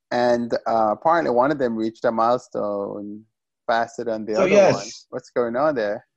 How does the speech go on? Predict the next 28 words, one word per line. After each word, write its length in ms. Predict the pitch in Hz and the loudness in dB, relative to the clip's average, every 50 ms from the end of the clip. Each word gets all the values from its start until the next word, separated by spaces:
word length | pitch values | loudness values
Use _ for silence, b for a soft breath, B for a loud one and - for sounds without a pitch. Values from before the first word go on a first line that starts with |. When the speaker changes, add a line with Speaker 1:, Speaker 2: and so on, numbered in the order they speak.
| _ _ _ _ _ _ _ _ _ _ _ _ _ _ _ _ _ _ _ _ _ | _ _ _ _ _ _ _ _ _ _ _ _ _ _ _ _ _ _ _ _ _
Speaker 2:
So 140 | - 180 | -14 -6
this 260 | 180 220 254 254 - 226 | -2 0 0 0 2 2
was 180 | 233 226 220 220 | 2 2 2 0
the 160 | - - - - | -6 -16 -8 -2
ten 300 | - 175 175 196 202 202 | 0 0 2 2 0 -2
thousandth 840 | - - - - 147 156 156 131 156 170 160 156 135 - - - - _ _ _ _ _ _ _ _ - | -4 -6 -2 0 0 0 0 0 0 0 0 -2 -2 -6 -14 -16 -16 _ _ _ _ _ _ _ _ -2
Airbus 560 | 143 131 131 107 143 139 139 139 - - - - | 0 0 0 0 0 0 -2 -2 -6 -8 -8 -4
three 200 | - 165 147 135 | -4 -2 -2 -4
twenty 480 | - 135 135 131 131 131 - 151 135 | -4 -4 -2 -2 -2 -2 -4 -6 -6
series. 600 | 131 - - 131 120 101 104 113 107 - - - - | -6 -4 -2 -2 -2 -2 -2 -6 -8 -12 -16 -14 -8
Remember 320 | - 131 143 147 156 156 170 | -4 -2 -2 0 2 0 0
that 220 | 151 156 143 131 | 2 0 -2 0
there 200 | 139 135 127 123 120 | -2 -2 -2 -2 -2
is 180 | 117 117 - | -4 -6 -8
the 180 | 110 113 110 - _ - | -8 -8 -8 -10 _ -8
three 220 | - 151 151 151 | -4 0 2 2
eighteen, 460 | 147 147 143 147 151 170 180 196 196 | 2 2 0 0 0 0 0 0 0
the 60 | - - | 0 -2
three 220 | - 135 135 135 | -6 -8 -6 -6
nineteen, 600 | 139 135 131 143 147 147 135 - 165 170 185 190 185 | -4 -4 -2 -2 -4 -4 -4 -4 -4 -4 -4 -6 -8
the 60 | - - - | -12 -12 -8
twenty, 560 | 135 131 127 127 127 - 165 165 170 170 - - | -4 -4 -4 -4 -4 -6 -8 -6 -6 -8 -6 -6
and 120 | 127 127 | -6 -6
the 60 | 135 | -6
twenty-one. 500 | 131 - 117 113 127 123 117 101 80 - - _ _ _ _ _ - | -6 -8 -6 -6 -4 -4 -4 -6 -8 -8 -12 _ _ _ _ _ -12
Speaker 1:
Right. 280 | 123 113 101 131 170 - _ _ _ _ _ _ _ _ - | -10 -8 -6 -8 -8 -10 _ _ _ _ _ _ _ _ -2
Speaker 2:
All 300 | - 156 170 170 170 165 | 0 2 4 4 2 2
similar 580 | 165 - - 165 143 143 143 147 147 147 147 | -2 -4 -4 -2 -2 0 0 0 0 0 -2